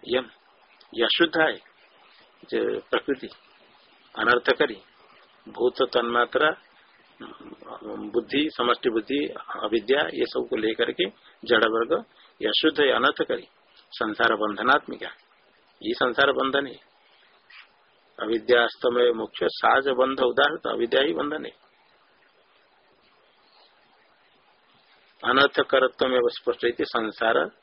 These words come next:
बंधनात्मिका। कथनचित अभी अनन्यत्व व्यावृत्त्यर्थ तु शब्द अपरा यम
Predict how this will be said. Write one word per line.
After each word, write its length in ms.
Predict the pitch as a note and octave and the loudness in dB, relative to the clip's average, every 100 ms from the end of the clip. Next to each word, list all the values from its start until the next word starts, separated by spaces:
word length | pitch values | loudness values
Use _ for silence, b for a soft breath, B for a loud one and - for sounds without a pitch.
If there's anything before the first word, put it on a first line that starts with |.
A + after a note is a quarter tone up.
| - | -12
बंधनात्मिका। 720 | A2 G2+ G#2+ C3 - - - - _ _ _ _ _ _ _ b b b b - | -8 -4 0 0 -2 -10 -14 -20 _ _ _ _ _ _ _ b b b b -2
कथनचित 480 | C3 - D#3+ D#3+ E3+ | 0 4 2 2 2
अभी 200 | E3 D#3+ | 2 4
अनन्यत्व 1080 | D#3 A#2+ B2+ C3 C3 C3+ C#3 - - - D#3 | 2 2 2 0 0 0 0 -2 -20 -2 0
व्यावृत्त्यर्थ 800 | B2+ A#2 A#2 A#2+ - C3+ B2 - - - - | 2 2 0 -4 0 0 0 -2 -4 -6 -4
तु 120 | C3+ - | -4 -2
शब्द 220 | G2 F2 - _ _ _ b b b b b - | -6 -8 -10 _ _ _ b b b b b -4
अपरा 560 | A2+ - C3+ C3+ D3+ E3+ | -4 2 4 6 6 4
यम 460 | C3+ B2 D3+ F#3+ | 2 2 2 0